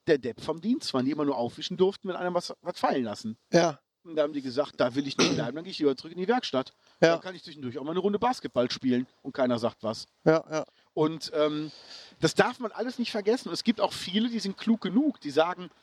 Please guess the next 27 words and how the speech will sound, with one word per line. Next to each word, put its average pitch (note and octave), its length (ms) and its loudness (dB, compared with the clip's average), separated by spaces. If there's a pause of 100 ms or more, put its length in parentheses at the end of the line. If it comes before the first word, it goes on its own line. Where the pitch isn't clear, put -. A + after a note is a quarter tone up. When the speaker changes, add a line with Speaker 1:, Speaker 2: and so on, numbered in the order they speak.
(240)
Speaker 1:
ich - 200 0
will C#4+ 140 4
gar D4+ 80 0
nicht E3 100 -2
auf D3+ 60 -10
den D#3+ 160 -14
ersten D#3 300 -4
Arbeitsmarkt, C3 720 2 (460)
da F#3 100 8
muss A3 140 2
ich F#3+ 60 -6
ja F3 80 -2
vierzig - 340 0
Jahre D#3+ 240 4
arbeiten. D#3+ 540 2
Speaker 2:
<laughs> - 140 6
Ja. A3+ 140 4 (240)
Speaker 1:
Da - 80 -8
gehe B3 120 -2
ich - 140 -2
lieber G3 180 4
hier D#4 220 2
hin, G3 160 4
arbeite G3+ 380 2
meine D#3 220 -8
zwanzig C#4+ 460 -2
Jahre, C#3+ 340 4